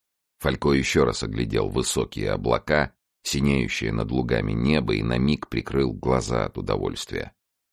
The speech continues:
«Славный будет день», подумал он. У него за спиной открылась дверца машины, а когда он обернулся, Ева Ренхель уже стояла рядом с ним. Пальто было ей не по размеру,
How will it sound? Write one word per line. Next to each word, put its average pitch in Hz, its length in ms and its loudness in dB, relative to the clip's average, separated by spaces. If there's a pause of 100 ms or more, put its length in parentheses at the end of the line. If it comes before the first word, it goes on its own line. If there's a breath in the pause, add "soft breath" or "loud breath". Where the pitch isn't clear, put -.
(140)
«Славный 73 460 0
будет 50 360 -8
день», 50 240 -6
подумал 50 500 -4
он. 50 220 -10 (960)
У 64 80 0
него 85 180 6
за 78 140 2
спиной 87 380 2
открылась 73 440 2
дверца 69 340 0
машины, 64 520 -2 (360)
а - 100 -6
когда 62 280 0
он 62 140 2
обернулся, 69 640 2
Ева 58 320 0
Ренхель 64 420 0
уже 57 220 -2
стояла 58 440 0
рядом 57 380 -2
с - 100 -8
ним. 55 240 -6 (640)
Пальто 76 300 4
было 76 220 4
ей 71 220 2
не 67 120 2
по 65 140 -2
размеру, 65 520 -2